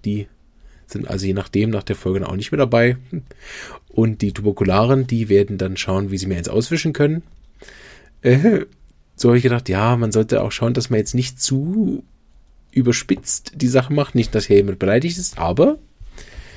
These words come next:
ich gedacht, ja, Miasmenunterricht ist halt nichts für zarte Gemüter. So alle, die leicht beleidigt sind, also drei Viertel der Zuhörer, die dürfen jetzt dann abschalten. <laughs> Tschüss. Genau. Nein, ähm, ich werde die Sache natürlich ein bisschen überspitzt darstellen.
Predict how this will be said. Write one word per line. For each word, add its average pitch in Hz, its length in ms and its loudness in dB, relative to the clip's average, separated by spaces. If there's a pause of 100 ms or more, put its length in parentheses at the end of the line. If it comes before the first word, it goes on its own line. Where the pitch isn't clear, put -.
(200)
ich - 60 -8
gedacht, 117 220 0
ja, 113 120 4
Miasmenunterricht 120 800 0
ist - 140 -6
halt 113 140 0
nichts 127 240 -4
für 123 120 4
zarte 107 320 -2
Gemüter. 151 560 0 (520)
So 110 120 4
alle, 131 140 6
die 131 80 0
leicht 123 260 4
beleidigt 110 420 4
sind, 160 220 0
also 110 180 0
drei 104 240 0
Viertel 107 160 -4
der 98 120 0
Zuhörer, 127 380 2
die 107 120 -4
dürfen 101 240 0
jetzt 95 160 -6
dann 135 80 -4
abschalten. 131 580 0 (640)
<laughs> 135 160 -2 (1300)
Tschüss. 160 560 6 (580)
Genau. - 200 2 (520)
Nein, 110 420 0
ähm, 127 500 6 (640)
ich 127 240 0
werde 120 220 8
die 113 160 -2
Sache 113 240 2
natürlich 117 300 0
ein 110 100 -2
bisschen 104 160 -4
überspitzt - 540 0
darstellen. 127 760 2